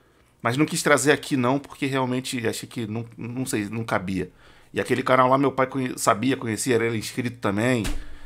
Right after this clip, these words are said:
A gente falava bastante sobre Flamengo e ele que me ensinou a ser Flamengo, então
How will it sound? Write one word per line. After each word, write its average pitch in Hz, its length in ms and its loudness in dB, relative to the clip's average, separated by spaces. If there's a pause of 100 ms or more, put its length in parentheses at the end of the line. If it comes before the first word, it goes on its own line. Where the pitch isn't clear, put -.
(120)
A - 100 -2
gente 107 180 0
falava 107 320 8
bastante 110 420 2
sobre 101 240 0
Flamengo 101 680 2
e 90 340 -6
ele 120 140 2
que 117 120 -10
me 113 80 -4
ensinou 110 200 -6
a 101 40 -8
ser 107 100 -10
Flamengo, 101 380 -6
então 104 220 -8